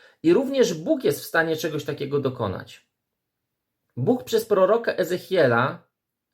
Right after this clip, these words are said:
wzywa ludzi, którzy czynią zło, do nawrócenia.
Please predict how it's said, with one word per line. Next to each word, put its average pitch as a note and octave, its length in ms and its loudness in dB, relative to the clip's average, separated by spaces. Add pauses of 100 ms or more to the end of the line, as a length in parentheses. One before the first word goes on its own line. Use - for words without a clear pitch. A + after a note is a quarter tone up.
(580)
wzywa F3+ 560 2
ludzi, E3 540 0
którzy F3+ 380 -4
czynią F3 420 -6
zło, D3 380 4
do E3+ 140 0
nawrócenia. F3 840 0